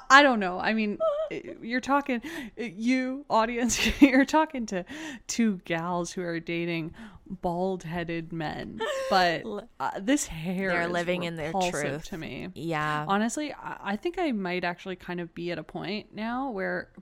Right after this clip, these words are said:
Speaker 1: bald is so the norm to me
Speaker 2: Oh,
Speaker 1: for a
Speaker 2: all of
Speaker 1: man.
Speaker 2: my, yeah, all of my male friends
Speaker 1: Th-,
Speaker 2: are
Speaker 1: that
Speaker 2: bald <laughs>
Speaker 1: hon-,
Speaker 2: or balding.
Speaker 1: hon-, <laughs> honestly, hair on a man
Speaker 2: Looks
Speaker 1: most
Speaker 2: fucked.
Speaker 1: of the time is <laughs> fucked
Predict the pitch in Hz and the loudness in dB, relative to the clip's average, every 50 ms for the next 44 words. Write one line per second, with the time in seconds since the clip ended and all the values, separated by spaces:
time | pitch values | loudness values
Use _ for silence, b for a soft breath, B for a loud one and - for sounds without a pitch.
0 | - - 185 160 170 175 202 233 247 220 - - 214 196 - - - - 185 170 | -10 -6 -4 -4 -2 -2 -2 -4 -4 -6 -6 -6 -6 -6 -4 -6 -6 -6 -4 -4
1 | 170 170 170 170 165 160 - - 180 175 160 160 151 147 - - 165 165 180 190 | -4 -4 -4 -6 -6 -8 -8 -8 -6 -6 -4 -4 -6 -6 -8 -8 -6 -6 -6 -6
2 | - 214 220 220 226 190 196 196 175 165 160 151 151 147 143 143 139 143 - 196 | -6 -4 -2 2 4 4 4 4 4 2 0 -2 -2 -2 -2 -2 -4 -2 -2 0
3 | 190 180 175 170 151 151 156 156 165 240 269 311 - 156 147 147 147 147 143 - | 0 0 2 4 4 6 6 6 4 2 2 0 -2 -2 -4 -4 -4 -6 -8 -10
4 | - - 143 147 139 - - 160 151 139 104 - - 147 151 156 151 156 151 147 | -12 -12 -12 -12 -12 -10 -8 -4 -4 -2 -2 0 0 0 0 -2 -2 -6 -6 -6
5 | 147 143 160 - 214 202 214 190 - - 160 170 175 214 208 202 - - - 202 | -6 -6 -4 -4 -2 -2 -2 -2 0 4 6 8 8 10 8 8 6 6 4 2
6 | - - 226 220 - 254 214 214 180 175 175 - 156 156 160 160 - 214 208 214 | 2 2 4 4 4 4 4 4 4 4 2 2 2 2 2 2 4 4 4 6
7 | 214 220 254 302 254 233 226 208 - - 254 - - - 196 240 190 226 247 226 | 6 8 8 8 8 8 4 0 2 2 0 0 0 2 4 6 6 6 6 4
8 | 294 - - 311 269 294 403 359 381 415 - B 349 320 277 240 - - 185 175 | 4 2 0 -2 -2 0 2 2 2 2 0 B -10 -10 -10 -10 -10 -8 -4 -2
9 | 196 196 196 208 240 269 285 277 - 196 208 208 202 185 175 160 160 165 208 233 | 0 0 0 0 0 0 -2 -2 -2 -2 -2 -2 -2 -4 -4 -6 -6 -6 -4 -4
10 | 262 277 - _ - - 156 147 - - - - - - 190 175 170 151 143 143 | -6 -6 -8 _ -12 -10 -10 -10 -8 -10 -12 -12 -8 -6 -2 0 2 2 4 4
11 | 170 190 185 - - - 202 - 220 202 180 381 - - 202 180 170 170 170 156 | 2 2 2 4 6 6 8 8 8 8 6 4 4 6 4 4 4 2 2 0
12 | - - 165 185 175 165 - - - - - - - 240 - 247 247 240 240 240 | -2 -2 -2 -2 -2 -2 -2 -4 -6 -6 4 6 8 10 12 12 10 10 8 4
13 | - - - - - - | 0 -4 -4 -4 -4 -2